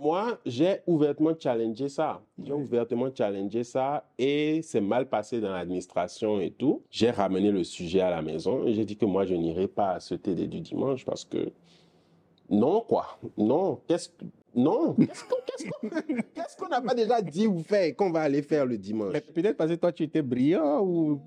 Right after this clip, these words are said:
Speaker 2: voilà
Speaker 1: Je
Speaker 2: que
Speaker 1: ne pense pas que ce soit, euh, non. C'est-à-dire que finalement, il y a même pas de temps pour autre chose. À quel moment les gens assimilent ?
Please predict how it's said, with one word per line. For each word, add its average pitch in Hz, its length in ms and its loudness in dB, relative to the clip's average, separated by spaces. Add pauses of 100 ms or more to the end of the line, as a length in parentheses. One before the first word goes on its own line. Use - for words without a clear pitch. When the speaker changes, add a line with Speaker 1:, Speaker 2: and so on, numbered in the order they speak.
(200)
Speaker 2:
voilà 147 340 2
Speaker 1:
Je 147 60 -6
Speaker 2:
que 156 100 0
Speaker 1:
ne 170 240 2
pense 311 320 -4
pas 339 360 -4
que 311 80 -2
ce 294 200 -4
soit, 226 920 2
euh, 117 460 -2
non. 147 640 2
C'est-à-dire 170 500 0
que 226 100 2
finalement, 175 640 2 (520)
il - 20 4
y - 20 6
a 277 80 2
même 240 160 2
pas 269 160 -2
de 175 100 6
temps 208 400 0
pour 165 160 4
autre 165 160 2
chose. 147 300 2
À 143 100 -2
quel 220 180 0
moment 170 200 0
les 147 160 2
gens 127 120 -2
assimilent ? 117 640 0